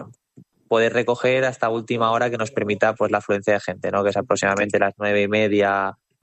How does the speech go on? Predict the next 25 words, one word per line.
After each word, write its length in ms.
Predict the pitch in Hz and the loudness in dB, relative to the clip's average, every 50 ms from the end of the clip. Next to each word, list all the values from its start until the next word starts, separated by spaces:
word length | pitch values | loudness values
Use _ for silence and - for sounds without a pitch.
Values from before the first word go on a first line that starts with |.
| _ _ | _ _
las 240 | - 107 101 98 95 | -6 -4 -2 -2 0
diez 140 | 101 104 104 | 0 2 2
de 60 | 101 | 2
la 80 | 104 104 | 0 0
noche. 500 | 107 113 - - 135 139 139 135 135 - _ - _ _ - - | -2 -2 0 2 2 2 2 0 -2 -8 _ -20 _ _ -14 -12
Vaciaremos 640 | 90 95 101 104 107 - 101 98 101 101 104 107 - | -4 -2 0 0 0 0 0 0 2 0 0 0 2
todas 120 | - 104 104 | 0 0 0
las 100 | 101 - | 0 0
papeleras 340 | - 101 - 101 104 104 104 | -2 -4 0 0 0 0 2
de 80 | 104 | 2
la 80 | 107 104 | 0 0
playa. 380 | - 120 117 123 131 143 165 - - - - _ _ _ _ _ _ _ | 0 0 0 0 0 -2 -4 -6 -10 -14 -20 _ _ _ _ _ _ _
Además, 480 | - 120 123 123 127 135 135 127 120 | -2 0 0 0 0 -2 -2 -4 -4
tendremos 460 | - 113 110 113 117 120 127 123 - 123 | -4 -4 -2 -2 0 0 0 0 0 -2
un 240 | 120 120 120 113 | -2 -2 0 2
refuerzo 600 | - 120 120 - 127 127 131 - 117 101 98 - - _ _ _ _ _ | 2 2 2 2 0 0 0 0 0 0 0 -2 -8 _ _ _ _ _
con 160 | - 110 110 | -2 0 0
una 140 | 117 117 123 | 0 -2 0
serie 220 | 120 120 120 120 | 0 2 2 2
de 60 | 117 | 2
personal 600 | 117 120 117 - 123 117 123 120 117 104 98 95 - _ _ - - _ _ _ _ _ _ | 2 0 0 0 0 0 0 0 -2 -2 -4 -8 -10 _ _ -20 -20 _ _ _ _ _ _
que, 760 | - 113 107 107 101 104 101 101 98 98 98 98 - - - _ | 0 2 2 4 4 4 2 2 0 0 -2 -4 -8 -12 -10 _
que 80 | - 110 | -4 -2
estará 260 | - - 107 110 117 | 0 2 0 0 0
repartiendo, 960 | 117 117 - 117 110 110 - 113 117 117 117 117 113 113 113 113 110 113 | -2 -2 -2 -2 -4 0 0 0 0 2 2 4 4 4 4 2 0 -2